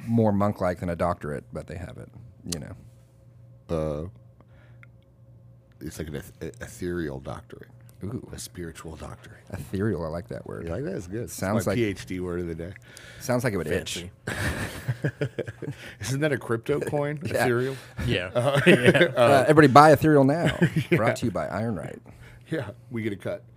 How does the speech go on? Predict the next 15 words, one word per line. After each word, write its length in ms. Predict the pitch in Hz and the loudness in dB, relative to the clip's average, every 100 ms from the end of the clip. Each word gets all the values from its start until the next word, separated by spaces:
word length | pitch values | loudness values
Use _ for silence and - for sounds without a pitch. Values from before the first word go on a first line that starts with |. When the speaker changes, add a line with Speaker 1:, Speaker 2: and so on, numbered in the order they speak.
| - - - | -20 -20 0
Speaker 2:
Um, 380 | 117 117 101 98 - - | 4 4 4 -2 -10 -14
so 400 | - 151 120 110 | 2 6 6 4
you 180 | 90 110 | 0 -2
go 300 | 110 117 120 | 4 4 4
from 680 | 117 117 110 107 104 101 98 - | 2 0 2 2 -2 -6 -10 -6
Austin, 320 | 95 98 117 | -4 -4 -6
San 200 | 101 110 | -8 -6
Antonio, 500 | 104 113 98 98 95 98 | -6 -6 -4 -4 -6 -6
and 160 | 98 | -6
then 260 | 95 95 87 | -6 -6 -6
now 80 | 90 | -6
you're 160 | 87 | -6
back 280 | 85 110 120 | -2 -2 -2
in 60 | 104 | -4
Austin. 480 | 87 87 - 85 | -6 -8 -10 -10